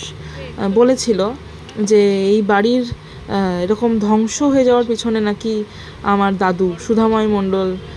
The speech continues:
আহ, দায়ী বা তার ছেলেরা দায়ী।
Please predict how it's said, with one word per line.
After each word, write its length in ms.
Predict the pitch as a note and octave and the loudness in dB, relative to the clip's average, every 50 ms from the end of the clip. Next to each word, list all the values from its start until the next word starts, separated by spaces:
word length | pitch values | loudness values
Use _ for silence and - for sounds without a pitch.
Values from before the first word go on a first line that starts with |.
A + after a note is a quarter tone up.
| - - - - | -16 -14 -12 -8
আহ, 240 | - F#3+ F#3 F3+ | -6 -4 -2 0
দায়ী 300 | F#3 G#3 G3 F#3+ F3+ E3+ F3+ F3 - - - - - - | 2 2 2 2 2 0 -2 -8 -12 -16 -18 -14 -6 -2
বা 100 | G#3 G#3+ | -2 0
তার 160 | G#3 G#3+ G3+ | 0 0 0
ছেলেরা 460 | G3+ - - A3 G3 F#3+ F#3 F3+ F3+ | -2 0 0 2 2 2 0 0 -2
দায়ী। 280 | F3 E3+ F3 E3+ F#3+ F#3+ | -4 -4 -6 -6 -8 -8